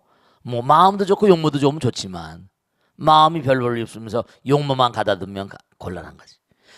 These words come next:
<clears throat> 마음이 아름다우면 아들, 딸들한테 매일같이 다이아몬드를 하-, 한, 한 삼태기씩 안겨주는 거라.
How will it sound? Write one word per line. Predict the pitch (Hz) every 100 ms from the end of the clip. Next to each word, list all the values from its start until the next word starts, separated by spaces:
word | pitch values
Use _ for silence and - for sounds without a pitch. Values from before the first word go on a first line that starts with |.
| _ -
<clears throat> | 185 160
마음이 | 160 175 190 190 180
아름다우면 | 156 165 156 147 160 151 _ - - - -
아들, | 143 165
딸들한테 | 165 147 139 135 135
매일같이 | 127 127 127 117
다이아몬드를 | - 117 117 120 123 123
하-, | - - - - _ -
한, | - 247 208 _
한 | - 98 254 262 233
삼태기씩 | - 214 196 170 170 -
안겨주는 | 120 135 117 117 104
거라. | 92 82 80 87 107 98 80